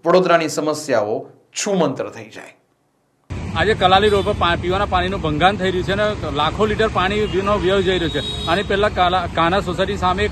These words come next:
Speaker 2: ખાડો પડ્યો છે, એ પાણી, પીવાના પાણીનો ભંગાણ ન જતો. એ મહિનો થયો, પૂરવા નહીં આવતું કોર્પોરેશન, લોકોને પડવાની રાહ જોઈ રહ્યું છે. અને આ બીજો એક મોટો ખાડો પડવાનો. અને એક, અ, આટલા, કલાલી ફાટક બ્રિજ નીચે છેલ્લા બે મહિનાથી પાણી લીકેજ છે. આના કરતો બી મોટો પા-,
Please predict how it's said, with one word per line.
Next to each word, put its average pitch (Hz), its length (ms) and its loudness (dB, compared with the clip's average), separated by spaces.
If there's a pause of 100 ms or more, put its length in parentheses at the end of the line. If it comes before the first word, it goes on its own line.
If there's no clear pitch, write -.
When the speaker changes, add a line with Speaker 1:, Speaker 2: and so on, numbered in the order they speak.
Speaker 2:
ખાડો 160 240 2
પડ્યો 196 280 2
છે, 185 240 0
એ - 20 -2
પાણી, 180 320 -2
પીવાના 185 280 -2
પાણીનો 185 280 0
ભંગાણ 165 340 2
ન 196 100 6
જતો. 170 200 2 (440)
એ 240 120 2
મહિનો 220 240 0
થયો, 233 160 0
પૂરવા 226 340 -2
નહીં 233 140 -4
આવતું 226 200 -4
કોર્પોરેશન, 202 560 -2
લોકોને 202 300 -4
પડવાની 214 340 2
રાહ 208 140 2
જોઈ 208 160 0
રહ્યું 202 160 -4
છે. 165 100 -6 (460)
અને 226 140 0
આ 233 80 2
બીજો 226 220 -2
એક 240 120 2
મોટો 226 260 -2
ખાડો 196 260 2
પડવાનો. 196 280 -2 (380)
અને 240 120 0
એક, 262 240 2
અ, - 600 -6 (720)
આટલા, 185 260 -4 (760)
કલાલી 220 260 4
ફાટક 208 260 4
બ્રિજ 214 260 0
નીચે 226 460 -2 (640)
છેલ્લા 220 240 4
બે 220 300 6
મહિનાથી 254 360 2
પાણી 220 340 0
લીકેજ 247 300 0
છે. 285 80 0
આના 226 300 4
કરતો 240 300 0
બી 262 100 -2
મોટો 247 360 4
પા-, 208 460 -2